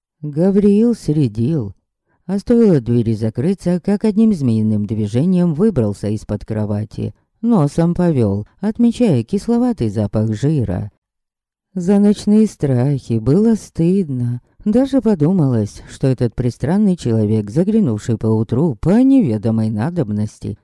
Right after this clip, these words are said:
догадался и о страхах, и об истинной причине, по которой Гавриил оказался в сём пансионе.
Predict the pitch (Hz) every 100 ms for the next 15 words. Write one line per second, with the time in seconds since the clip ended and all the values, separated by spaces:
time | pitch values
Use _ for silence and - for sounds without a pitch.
0 | _ 147 151 190 240 202 156 170 123 -
1 | 104 98 - 127 185 120 98 - 104 120
2 | 160 156 156 - _ _ - 123 113 123
3 | - 151 170 180 214 220 - 269 226 120
4 | 110 110 113 120 117 107 120 110 113 120
5 | 190 113 - 127 175 208 135 107 - 117
6 | 117 139 135 - 147 185 127 92 -